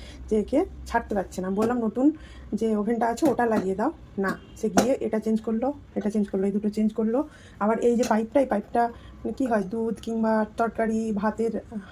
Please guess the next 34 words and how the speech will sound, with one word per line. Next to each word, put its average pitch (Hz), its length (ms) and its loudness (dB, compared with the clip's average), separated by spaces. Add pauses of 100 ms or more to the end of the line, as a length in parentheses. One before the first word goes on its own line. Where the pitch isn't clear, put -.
(160)
মানে 196 320 0
মাড়, 220 340 2
এই 220 60 0
সমস্ত 220 280 -6
কিছু 226 200 -2
পড়ে 220 140 0
পড়ে 254 320 2 (300)
এগুলো 226 220 2
জং 220 260 2
ধরে 214 220 2
যায়, 208 180 0 (360)
তো 254 140 0
খুব 277 160 2
একটা 302 260 6
নষ্ট 269 260 2
হয়ে 262 220 4
যায় 240 160 2
না, 220 80 2
একটু 226 160 -4
শুধু 262 180 0
কালো 226 260 0
কালো 247 220 4
হয়ে 220 220 2
গেছে। 196 300 -2 (380)
তো 220 100 0
ওটা 220 160 0
নিয়ে 233 240 0
যেতে 254 220 0
দোকানে 240 320 -2
বললো, 240 260 2
"না, 220 180 4
এই 202 140 4
দুটো 226 260 0
পাইপ 208 220 4